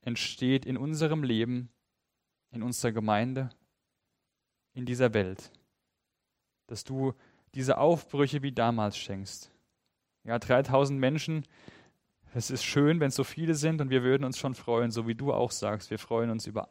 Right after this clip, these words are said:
einen, der umkehrt. Lass uns das erleben, wie du neue Aufbrüche schenkst in unseren Dörfern,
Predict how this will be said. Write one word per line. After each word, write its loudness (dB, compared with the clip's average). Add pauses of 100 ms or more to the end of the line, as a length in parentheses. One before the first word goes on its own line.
einen, 4 (600)
der -4
umkehrt. -10 (1300)
Lass -4
uns -10
das -2
erleben, 2 (1400)
wie -8
du 0 (480)
neue 2
Aufbrüche 0
schenkst -4
in -4 (360)
unseren -2
Dörfern, 2